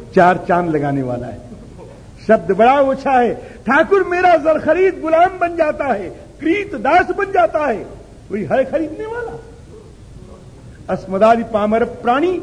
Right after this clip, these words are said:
जन्म जन्म अगर प्रयास करे तो भी नहीं खरीद सकते। चाहता क्या है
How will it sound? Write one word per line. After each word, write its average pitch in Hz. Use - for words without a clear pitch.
जन्म 254
जन्म 339
अगर 294
प्रयास 240
करे 277
तो 247
भी 269
नहीं 247
खरीद -
सकते। -
चाहता 233
क्या 139
है 110